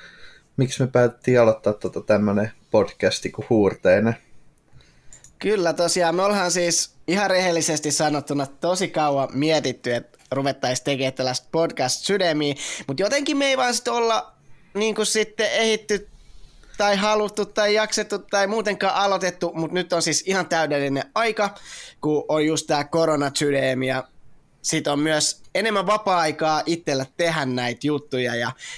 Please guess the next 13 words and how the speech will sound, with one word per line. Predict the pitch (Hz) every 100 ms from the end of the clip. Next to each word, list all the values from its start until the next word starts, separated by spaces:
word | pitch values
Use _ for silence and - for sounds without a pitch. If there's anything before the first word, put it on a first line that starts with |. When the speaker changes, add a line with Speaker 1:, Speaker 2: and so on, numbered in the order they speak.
| -
Speaker 2:
kun | 156
aluksi | 165 160 170
mietittiin, | 170 160 156 151
että | -
minne | 170 170 151
laitetaan | 156 151 135 147 139
podcasti, | 147 143 - 135 135
tuleeko | 151 147 143 -
tää | 139
YouTube, | 143 165 147 151 147
tuleeko | 139 147 139 -
tää | 131
Spotifyhin | - 185 180 160 - 151 143 135 139